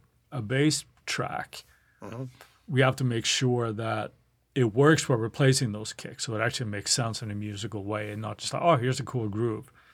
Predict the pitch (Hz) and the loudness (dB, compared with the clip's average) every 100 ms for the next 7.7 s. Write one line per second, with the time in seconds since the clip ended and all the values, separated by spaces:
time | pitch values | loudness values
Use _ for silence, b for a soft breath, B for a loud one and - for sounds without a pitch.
0 | b b 120 135 165 131 117 117 131 123 | b b -8 -6 2 4 4 2 2 0
1 | - 139 151 156 127 113 - _ _ _ | 0 2 4 4 0 -6 -8 _ _ _
2 | _ _ - 110 117 - 147 165 95 117 | _ _ -4 -2 0 6 8 8 4 -4
3 | 107 110 110 101 107 104 - _ - 113 | -4 -8 -6 -6 -8 -10 -18 _ -14 -14
4 | 135 - - - - b b b b b | -10 -12 -12 -16 -18 b b b b b
5 | b b b - 127 123 - 151 139 151 | b b b -6 -4 4 8 8 8 6
6 | 135 123 170 151 170 143 147 165 165 170 | 6 6 6 6 4 2 2 2 4 2
7 | 165 185 285 - 110 92 | 2 0 0 -4 -6 -10